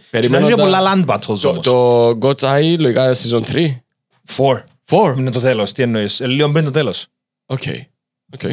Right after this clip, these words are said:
Speaker 1: cool.
Speaker 2: Η ιστορία που λέει ο Joffrey της Marjorie,
Speaker 1: Ναι.
Speaker 2: πρέπει να λίγο πριν το τελευταίο, το τελευταίο επεισόδιο, πρέπει να έχει, να μην έχει
Speaker 1: Περίμενε, τον God's Eye είναι το Daemon Aemon.
Speaker 2: Ν-, ναι.
Speaker 1: Οκ.
Speaker 2: Ναι.
Speaker 1: Α, και προς το τέλος είναι;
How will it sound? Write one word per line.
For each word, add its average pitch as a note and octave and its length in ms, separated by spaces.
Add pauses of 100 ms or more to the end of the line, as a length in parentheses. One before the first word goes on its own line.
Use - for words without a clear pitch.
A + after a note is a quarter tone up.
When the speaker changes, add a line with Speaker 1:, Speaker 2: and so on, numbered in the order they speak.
(180)
Speaker 1:
cool. A2+ 80 (260)
Speaker 2:
Η - 100
ιστορία C#3+ 420
που D3 60
λέει C3 140
ο C3 160
Joffrey C#3 360
της A2+ 240
Marjorie, E3+ 440 (100)
Speaker 1:
Ναι. E3+ 340 (120)
Speaker 2:
πρέπει A#3+ 240
να G#3 80
λίγο A3+ 560
πριν A3 200
το G#3+ 80
τελευταίο, F#3+ 460
το E3 120
τελευταίο D#3 380
επεισόδιο, F#3 600 (520)
πρέπει G3 280
να G3 160
έχει, F#3 200
να E3 120
μην F3 180
έχει B2+ 420
Speaker 1:
Περίμενε, A2 360
τον G2+ 240
God's G#2+ 340
Eye A2+ 60
είναι A#2 340
το A#2+ 300
Daemon B2+ 260
Aemon. C#3+ 300 (360)
Speaker 2:
Ν-, G3+ 100 (100)
ναι. F3+ 340 (160)
Speaker 1:
Οκ. C#3 160 (420)
Speaker 2:
Ναι. A#2+ 140
Speaker 1:
Α, G#2 40
και A#2+ 80
προς A2 160
το A2+ 80
τέλος A#2 300
είναι; F#3 260